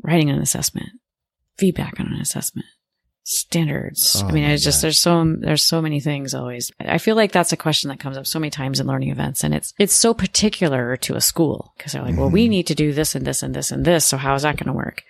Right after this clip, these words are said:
Speaker 1: And, and sometimes I'm like, "Well, why are you doing it that way?" And sometimes they have choice.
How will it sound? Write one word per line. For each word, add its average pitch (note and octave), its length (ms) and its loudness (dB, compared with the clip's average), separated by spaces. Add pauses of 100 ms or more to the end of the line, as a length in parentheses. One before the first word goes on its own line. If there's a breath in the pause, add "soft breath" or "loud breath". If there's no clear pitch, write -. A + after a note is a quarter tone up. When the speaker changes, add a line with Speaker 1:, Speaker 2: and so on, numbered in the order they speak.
Speaker 1:
And, - 640 -2
and C#3 100 -4
sometimes C#3+ 380 0
I'm C#3 80 0
like, - 180 -4
"Well, C#3 420 -2
why A#2+ 160 -4
are A#2+ 40 -6
you C#3 80 0
doing G3+ 140 2
it - 80 -4
that - 100 -12
way?" - 200 -14 (280 soft breath)
And D3 380 0
sometimes G3 420 2
they G#3+ 60 2
have G#3 140 2
choice. - 400 -2